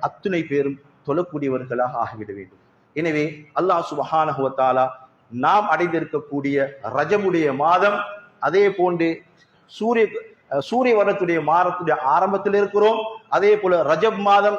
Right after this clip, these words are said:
இஸ்லாத்துடைய ஏழாவது மாதத்துடைய, அஹ், இரண்டாவது தினத்தில் இருக்கின்றோம். எனவே வல்ல ரஹ்மான் அல்லாஹ் சுப்ஹானஹு வ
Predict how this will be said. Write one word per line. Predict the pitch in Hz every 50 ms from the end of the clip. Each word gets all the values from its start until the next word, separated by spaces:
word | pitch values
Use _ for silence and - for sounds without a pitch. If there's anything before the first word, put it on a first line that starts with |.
| - -
இஸ்லாத்துடைய | - - - 196 180 180 180 180 160 160 165 -
ஏழாவது | 165 196 220 233 214 190 175 165 160 156
மாதத்துடைய, | 156 156 151 151 156 147 - 156 139 143 147 147 143 135 - - - - - _ _
அஹ், | 123 127 131 131 147
இரண்டாவது | 151 180 208 214 208 202 202 202 202 202
தினத்தில் | 202 196 190 190 185
இருக்கின்றோம். | 180 170 170 - - 160 151 156 156 151 151 - - -
எனவே | 147 160 160 156
வல்ல | 147 143 151 151 156 - - - _ _ _ _
ரஹ்மான் | 151 151 151 165 156 156 156 156 143
அல்லாஹ் | 147 156 170 165 160
சுப்ஹானஹு | 160 - 139 139 - - 180 185 185 175
வ | 160 151